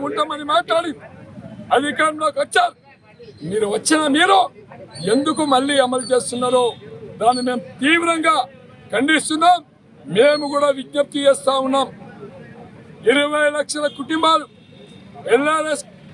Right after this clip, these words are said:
కట్టవద్దు, మీ పక్షాన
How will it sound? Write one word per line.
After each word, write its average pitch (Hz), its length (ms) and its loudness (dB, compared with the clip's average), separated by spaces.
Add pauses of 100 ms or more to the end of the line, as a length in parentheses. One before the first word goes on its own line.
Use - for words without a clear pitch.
(280)
కట్టవద్దు, 302 680 0 (1200)
మీ 269 100 4 (200)
పక్షాన 302 380 0